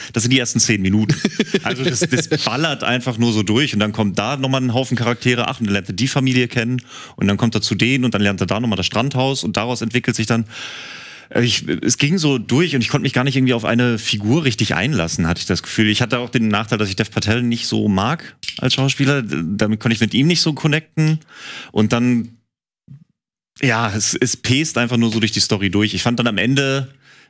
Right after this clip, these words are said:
Speaker 1: wenn dann irgendwann alle Charaktere wirklich da sind und nicht noch mal mehr Leute dazukommen,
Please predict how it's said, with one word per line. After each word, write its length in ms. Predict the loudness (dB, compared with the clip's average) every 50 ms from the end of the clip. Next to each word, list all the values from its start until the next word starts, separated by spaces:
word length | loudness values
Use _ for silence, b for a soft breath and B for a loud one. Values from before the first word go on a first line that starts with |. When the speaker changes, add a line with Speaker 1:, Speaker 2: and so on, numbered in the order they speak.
| b b
Speaker 1:
wenn 260 | 0 0 2 2 2
dann 320 | 2 2 0 0 -2 0 0
irgendwann 640 | 0 2 2 2 0 2 2 0 2 2 2 0
alle 400 | 0 0 0 2 2 2 0 0
Charaktere 580 | -2 0 0 0 0 -2 0 0 2 2 2 2
wirklich 240 | -2 -2 -2 -4 -2
da 200 | -2 0 0 0
sind 240 | 2 2 0 0 2
und 140 | 0 0 0
nicht 220 | 0 0 -2 -2 -4
noch 120 | -4 -2
mal 160 | 0 0 2
mehr 240 | 2 4 2 2 2
Leute 320 | 0 0 0 -2 -2 -2
dazukommen, 840 | -2 -4 -4 -4 -2 -2 -2 -2 -2 -2 -2 0 0 0 0 -2 -2